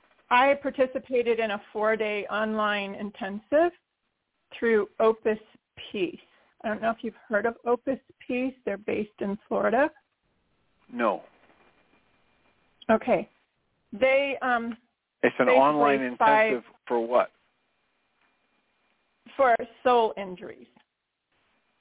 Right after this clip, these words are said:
Speaker 2: Did you say
Speaker 1: Soul
Speaker 2: soul
Speaker 1: injuries
Speaker 2: injury?
Speaker 1: is soul, S O U L.
Speaker 2: Like a wounded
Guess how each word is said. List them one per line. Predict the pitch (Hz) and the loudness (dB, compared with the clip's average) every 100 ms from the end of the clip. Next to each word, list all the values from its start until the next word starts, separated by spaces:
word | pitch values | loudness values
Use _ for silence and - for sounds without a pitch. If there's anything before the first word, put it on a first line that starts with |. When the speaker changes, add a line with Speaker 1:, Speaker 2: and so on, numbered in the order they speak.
| _ _ _ _ - | _ _ _ _ -18
Speaker 2:
Did | 110 | -10
you | 123 - | -10 -4
say | 120 110 - | -2 -2 0
Speaker 1:
Soul | 262 | 0
Speaker 2:
soul | 262 247 | 2 2
Speaker 1:
injuries | 247 220 247 269 - | 0 -2 -4 -4 -6
Speaker 2:
injury? | 302 160 165 190 175 _ - | -10 -6 -4 -6 -10 _ -14
Speaker 1:
is | 214 - _ _ _ 440 _ _ _ _ _ _ | -12 -14 _ _ _ _ _ _ _ _ _ _
soul, | - 240 208 | -2 0 0
S | - 240 - | -2 -2 -2
O | 226 | -4
U | 208 214 196 | -4 -8 -8
L. | 196 180 160 - _ _ _ _ _ _ _ _ _ _ - | -4 -4 -4 -10 _ _ _ _ _ _ _ _ _ _ -6
Speaker 2:
Like | - 113 | -2 0
a | 104 | -2
wounded | 101 113 135 143 139 | -4 -4 -4 -2 -6